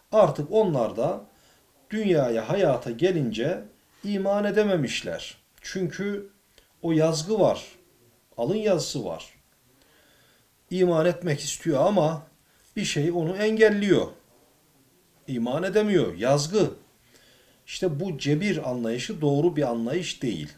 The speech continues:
İşin doğrusu ne? Allah onların kendilerine verilen hür iradelerini iman etmeyecekleri yönünde kullanacaklarını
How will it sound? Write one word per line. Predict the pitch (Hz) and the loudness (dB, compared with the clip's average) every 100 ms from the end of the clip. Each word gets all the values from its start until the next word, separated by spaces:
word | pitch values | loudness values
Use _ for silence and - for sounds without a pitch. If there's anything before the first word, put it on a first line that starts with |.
| _ | _
İşin | 151 - 214 147 | -8 -4 -4 0
doğrusu | 156 185 196 - 240 | 2 2 0 -4 0
ne? | 131 131 - - _ _ _ _ _ _ _ _ _ _ _ _ _ - | 2 2 -4 -16 _ _ _ _ _ _ _ _ _ _ _ _ _ 0
Allah | 131 220 202 156 143 - - _ _ | 2 4 6 6 4 -8 -20 _ _
onların | 151 196 208 160 123 139 - _ | -2 0 4 2 2 -2 -8 _
kendilerine | - 156 170 180 185 180 180 123 | -4 -2 -2 0 0 0 0 0
verilen | 139 170 156 107 - - | 0 0 0 -2 -10 -4
hür | 214 240 175 151 | -2 -2 -4 -2
iradelerini | 139 139 135 131 123 123 120 123 135 104 - _ _ _ _ _ _ _ | 0 0 0 -2 -4 -4 -4 -2 0 -2 -8 _ _ _ _ _ _ _
iman | 160 208 214 190 151 | -4 -2 0 0 0
etmeyecekleri | 190 - 190 180 147 147 - 135 | -4 -6 -4 -2 -2 -4 -4 -6
yönünde | 101 90 104 160 202 156 104 - - | -6 -6 -4 -2 -2 -2 -4 -8 -8
kullanacaklarını | 143 156 160 147 135 - 113 104 101 113 208 | -4 -2 -2 -2 -4 -4 -6 -6 -4 -2 -2